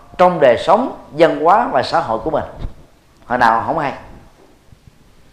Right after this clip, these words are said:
Từ bỏ được mê tín là, là từ bỏ được nỗi sợ hãi.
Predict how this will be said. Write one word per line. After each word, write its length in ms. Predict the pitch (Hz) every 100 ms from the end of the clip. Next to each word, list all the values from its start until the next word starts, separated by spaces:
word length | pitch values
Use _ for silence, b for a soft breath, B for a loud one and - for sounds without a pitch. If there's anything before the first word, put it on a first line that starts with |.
| - -
Từ 220 | 143 135
bỏ 220 | 113 175
được 180 | 165 135
mê 140 | 143
tín 240 | 139 170 226
là, 160 | 226
là 160 | 147 110
từ 260 | - 120
bỏ 160 | 113 143
được 140 | 147 120
nỗi 180 | 120
sợ 160 | 139 123
hãi. 360 | 104 87 135